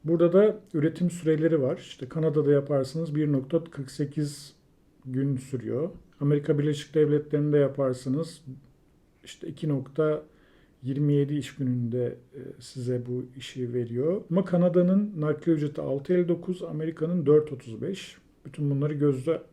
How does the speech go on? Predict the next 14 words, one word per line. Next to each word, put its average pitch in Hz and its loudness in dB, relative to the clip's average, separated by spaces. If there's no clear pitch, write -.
önünde 143 2
bulundurmanız 143 -2
lazım 147 -2
ve 160 2
renk 156 0
seçenekleri 147 -2
de 117 -4
var. 147 -6
Bu 135 -4
renk 147 -2
seçeneklerine 143 -4
de 127 -2
bakmanız 123 -6
lazım. 131 -4